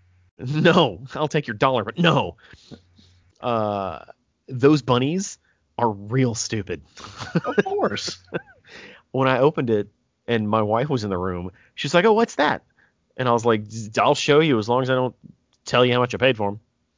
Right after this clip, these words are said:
Speaker 1: And she was like, "What?" She's like, "Never mind. They're, look at 'em. They're cute." And she <laughs> saw them and she was like,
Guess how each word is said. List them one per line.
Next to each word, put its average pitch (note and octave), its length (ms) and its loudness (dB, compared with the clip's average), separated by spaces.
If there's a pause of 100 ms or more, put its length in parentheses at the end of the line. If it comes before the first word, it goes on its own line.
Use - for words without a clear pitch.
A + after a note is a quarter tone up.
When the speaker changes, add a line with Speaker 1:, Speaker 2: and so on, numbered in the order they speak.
(600)
Speaker 1:
And G#2+ 140 -6
she A#2 100 -2
was G2+ 120 0
like, F#2+ 220 0
"What?" B2 320 0
She's A#2+ 80 -14
like, G2 120 -8 (260)
"Never C#3+ 240 2
mind. A2 300 2
They're, C3 100 2
look B2 400 -2
at C#4 100 0
'em. A2+ 120 -6
They're A2+ 100 -2
cute." - 400 4 (320)
And A#2+ 120 -4
she - 160 -4
<laughs> - 140 -4
saw - 320 0
them C#3 160 0
and A2+ 120 -4
she C3+ 120 -4
was A2+ 120 -4
like, G#2 200 -2